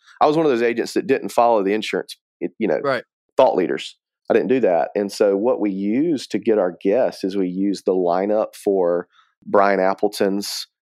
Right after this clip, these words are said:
Speaker 1: Insurance Agent Summit.
Speaker 2: Yep.
Speaker 1: And we used the lineup for Agent twenty twenty-one.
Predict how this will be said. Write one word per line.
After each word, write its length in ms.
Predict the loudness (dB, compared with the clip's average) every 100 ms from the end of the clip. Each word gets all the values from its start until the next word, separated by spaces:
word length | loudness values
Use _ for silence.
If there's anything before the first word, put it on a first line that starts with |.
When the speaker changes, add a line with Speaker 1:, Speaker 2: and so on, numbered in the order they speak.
| -2
Speaker 1:
Insurance 420 | -2 0 0 2
Agent 260 | 0 0 -4
Summit. 380 | -2 0 -2 -6
Speaker 2:
Yep. 300 | -8 -6 -6 -8 _ _ _
Speaker 1:
And 200 | 0 2
we 140 | 2 0
used 400 | 0 -2 -2 0
the 100 | 0
lineup 460 | 2 2 0 -2 0
for 140 | -2
Agent 260 | 0 -2 -4
twenty 220 | -2 -2
twenty-one. 720 | -2 -2 0 2 2 0 -4